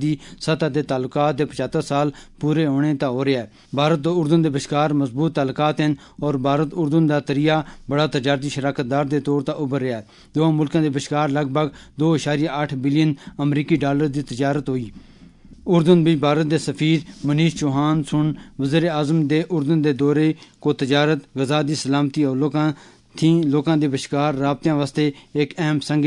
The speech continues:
میل قرار دیتا ہے۔ بی جے پی دے صدر تے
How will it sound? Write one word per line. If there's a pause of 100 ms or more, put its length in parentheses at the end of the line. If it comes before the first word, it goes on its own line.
میل (260)
قرار
دیتا
ہے۔ (260)
بی
جے
پی
دے
صدر
تے